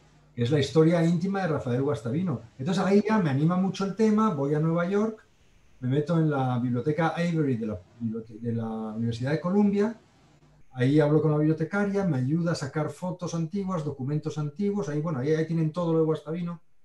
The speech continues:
la parte profesional, hago investigación también en, eh,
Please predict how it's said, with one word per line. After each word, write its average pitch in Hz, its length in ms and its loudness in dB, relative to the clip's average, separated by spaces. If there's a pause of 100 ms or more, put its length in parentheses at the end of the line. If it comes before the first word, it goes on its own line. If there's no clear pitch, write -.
(220)
la 127 120 -6
parte 160 280 -2
profesional, 202 840 -2 (460)
hago 160 440 0
investigación 147 840 -2
también 165 600 -2
en, 131 300 -2
eh, 120 400 -4